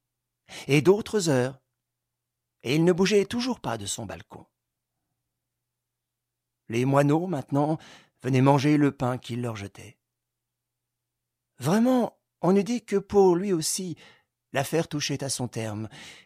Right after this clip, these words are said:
et que les choses allaient le mieux du monde.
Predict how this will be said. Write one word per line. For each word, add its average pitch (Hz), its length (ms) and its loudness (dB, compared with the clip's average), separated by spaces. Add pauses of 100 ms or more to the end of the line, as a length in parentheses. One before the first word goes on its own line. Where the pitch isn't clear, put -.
(200)
et 110 100 -14
que 113 140 -8
les 117 100 -2
choses 123 380 -4
allaient 110 340 -6
le 110 140 -10
mieux 104 260 -8
du 185 140 -12
monde. - 420 -12